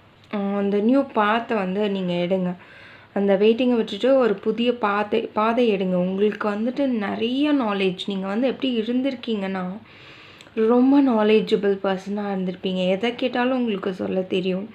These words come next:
அப்புறம் இப்படி தான் ஒரு விஷயத்த பண்ணணும்னா, நீங்க அதை அப்படி தான் பண்ணுவீங்க. ட்ரெடிஷனாக ஃபாலோ பண்ணணும் அப்படிங்கிற நினைக்கக்கூடிய பர்சன். உங்களுக்கு வந்து, அஹ்,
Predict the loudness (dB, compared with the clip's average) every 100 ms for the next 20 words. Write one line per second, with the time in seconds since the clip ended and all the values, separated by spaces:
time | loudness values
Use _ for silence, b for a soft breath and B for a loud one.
0 | B B B B B -10 -2 0 0 -2
1 | -2 0 2 4 4 2 0 -2 -6 -6
2 | -6 -6 -4 -2 -2 -2 -4 -4 -4 -2
3 | 0 -2 -2 -4 -4 -2 -2 -4 -4 -4
4 | -4 -4 -4 -4 -6 -4 -4 -2 -4 -4
5 | -4 -4 -6 -6 -6 -6 -8 -10 -12 -10
6 | -8 -6 -8 -10 -12 -14 B B B B
7 | B B B 0 2 2 2 0 2 4
8 | 6 6 4 2 0 -2 -10 -20 -8 -8